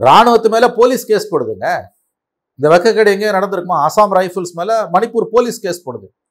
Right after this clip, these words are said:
அங்க இருக்கக்கூடிய குக்கி மக்கள் மணிப்பூர்ல அசாம் ரைஃபிள்ஸ்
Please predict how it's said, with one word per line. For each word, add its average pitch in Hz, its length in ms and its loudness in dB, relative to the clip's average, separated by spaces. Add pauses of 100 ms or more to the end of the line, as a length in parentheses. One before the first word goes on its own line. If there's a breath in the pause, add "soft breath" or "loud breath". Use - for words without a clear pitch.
(880)
அங்க 156 220 0
இருக்கக்கூடிய 226 500 2
குக்கி 214 240 -4
மக்கள் 202 340 -2
மணிப்பூர்ல 196 720 -2 (1040)
அசாம் 208 320 2
ரைஃபிள்ஸ் 185 600 -2